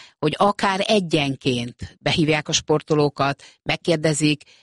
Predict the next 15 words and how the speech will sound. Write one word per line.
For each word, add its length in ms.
milyen 420
egyéb, 420
akár 260
sporton 460
kívüli 440
dolog 340
van, 260
tanulás, 540
magánélet, 640
stb., 440
ami 300
ezt, 320
ö, 200
befolyásolni 760
tudja. 440